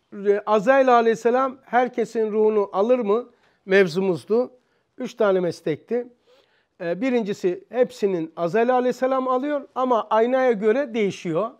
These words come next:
Herkesin ruhu, e, ruh aynasıdır. Güneş,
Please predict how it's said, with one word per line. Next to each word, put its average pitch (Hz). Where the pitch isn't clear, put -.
Herkesin 220
ruhu, 247
e, 175
ruh 233
aynasıdır. 220
Güneş, 226